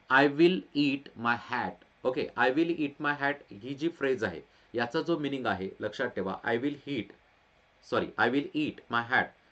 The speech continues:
याचा जो मीनिंग आहे हा आपल्या ठिकाणी लक्षात ठेवायचा आहे, extremely unlike to happen. ओके, extremely unlike to happen, it means दोन नंबरचा ऑप्शन आपल्याला या ठिकाणी सिलेक्ट करावा लागेल. I will eat my hat.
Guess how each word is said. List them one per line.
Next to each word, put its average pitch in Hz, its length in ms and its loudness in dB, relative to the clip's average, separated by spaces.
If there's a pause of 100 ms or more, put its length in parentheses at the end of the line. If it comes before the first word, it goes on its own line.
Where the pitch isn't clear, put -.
(140)
याचा 117 240 0
जो 156 160 0
मीनिंग 127 280 -2
आहे 95 200 0
हा 107 180 -4
आपल्या 127 240 0
ठिकाणी 120 300 -2
लक्षात 113 220 -6
ठेवायचा 107 360 -4
आहे, 123 220 -4
extremely 160 600 -2 (180)
unlike 113 480 -4
to 123 100 -4
happen. 87 320 -6 (440)
ओके, 127 240 -2 (340)
extremely 143 640 -2
unlike 120 440 -2
to 120 100 -2
happen, 135 320 -4
it - 220 -8
means 123 140 -6 (120)
दोन 127 240 4
नंबरचा 92 380 -4
ऑप्शन 107 300 -6
आपल्याला 101 220 -6
या 92 60 -6
ठिकाणी 95 260 -8
सिलेक्ट 85 320 -10
करावा 90 300 -6
लागेल. 80 240 -8 (420)
I 123 120 4
will 139 280 2
eat 123 260 -4
my 127 140 0 (500)
hat. 123 160 2